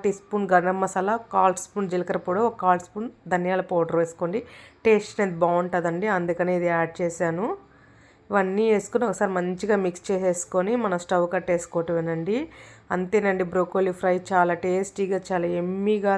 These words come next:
తయారైంది. నిజంగా చాలా బాగుందండి, చాలా బాగా చేసింది తను. నేనైతే రైస్లో తిన్నాను, తనైతే సాస్ వేసుకొని సలాడ్ లాగా తినింది, చాలా బాగా వచ్చింది. ఇంతేనండి బ్రోకోలీ ఫ్రై, simple and easy ప్రాసెస్లో.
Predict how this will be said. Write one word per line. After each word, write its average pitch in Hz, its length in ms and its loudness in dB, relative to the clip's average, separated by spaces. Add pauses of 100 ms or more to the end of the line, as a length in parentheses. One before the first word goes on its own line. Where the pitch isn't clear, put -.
తయారైంది. 175 580 0 (440)
నిజంగా 196 340 0 (100)
చాలా 196 340 4 (100)
బాగుందండి, 185 440 -2
చాలా 175 240 0
బాగా 175 300 2
చేసింది 175 420 -4
తను. 175 220 -2 (1120)
నేనైతే 190 340 0
రైస్లో 185 340 2 (500)
తిన్నాను, 185 360 0 (100)
తనైతే 175 400 0
సాస్ 180 320 -2
వేసుకొని 185 500 0
సలాడ్ 175 380 2
లాగా 175 180 2
తినింది, 175 300 -4 (140)
చాలా 175 180 2 (100)
బాగా 170 240 0
వచ్చింది. 185 320 -6
ఇంతేనండి 180 520 -2
బ్రోకోలీ 170 440 0
ఫ్రై, 220 100 -2 (200)
simple 185 360 -4
and 185 180 -2
easy 170 220 -2 (100)
ప్రాసెస్లో. 175 500 -2